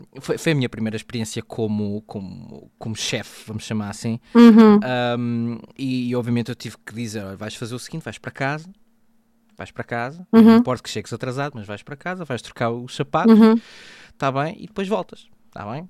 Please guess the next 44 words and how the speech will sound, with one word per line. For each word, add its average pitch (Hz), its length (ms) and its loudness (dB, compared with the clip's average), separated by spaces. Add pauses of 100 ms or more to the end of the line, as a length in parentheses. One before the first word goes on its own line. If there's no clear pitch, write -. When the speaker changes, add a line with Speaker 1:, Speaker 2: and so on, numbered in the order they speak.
Speaker 1:
Não 113 300 -10
vais 123 180 -4
receber, 117 400 -4
Speaker 2:
Uhum. 117 300 8
Speaker 1:
obviamente, 120 100 -2
o 131 40 -4
tempo 123 560 2
que, 113 520 -4
que - 80 -20
está, 120 360 -4
que - 80 -18
voltaste 120 340 -6
a - 40 -6
ca-, - 140 -6 (140)
que 123 300 -8
foste - 240 -8
a - 40 -6
casa 123 260 -2
e 131 40 -8
voltaste, 165 520 -6 (320)
mas 151 300 0
estou-te - 220 -6
a 151 40 -4
dar 156 100 0
a 151 40 -2
possibilidade 156 420 -8
de 170 60 -4
ainda 175 140 -2
vires 165 320 -8
e 170 40 -14
de - 60 -20
trabalhares 147 340 -4
o 147 40 -6
resto 147 260 -8
do - 40 -6
dia." 151 100 -6 (300)
"Ah, 427 260 -2
e 359 40 -8
tal, 392 380 0
e, 359 120 -6
né?" 359 140 -6 (800)
Continua 160 340 0
a - 20 2
barafustar 139 540 2